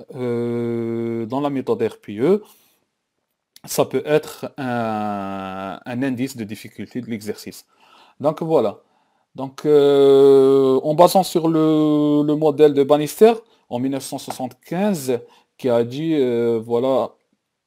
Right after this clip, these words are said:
si on suit, on suit le schéma là, que une bonne, une bonne gestion de la charge d'entraînement, ça veut, ça, ça nous mène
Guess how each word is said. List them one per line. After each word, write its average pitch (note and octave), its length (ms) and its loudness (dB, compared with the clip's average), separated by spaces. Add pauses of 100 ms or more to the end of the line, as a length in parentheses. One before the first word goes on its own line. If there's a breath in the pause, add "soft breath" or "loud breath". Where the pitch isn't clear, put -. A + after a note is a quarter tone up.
(760)
si - 320 -4
on B2+ 140 -2
suit, C3 560 -2
on A#2 100 -8
suit A#2+ 220 -10
le A2+ 120 -6
schéma A2 380 -6
là, D3 220 -4 (580 soft breath)
que A2 400 -6 (180)
une A#2 200 -8
bonne, D#3+ 420 -4
une A#2+ 140 -8
bonne D3 160 -4
gestion B2+ 340 -10
de A2 80 -10
la G2+ 80 -6
charge G#2 260 -12
d'entraînement, A2+ 600 -10
ça - 260 -12
veut, A2+ 380 -10
ça, G#2 640 -4
ça A#2 180 -8
nous A#2 160 -8
mène A2+ 440 -4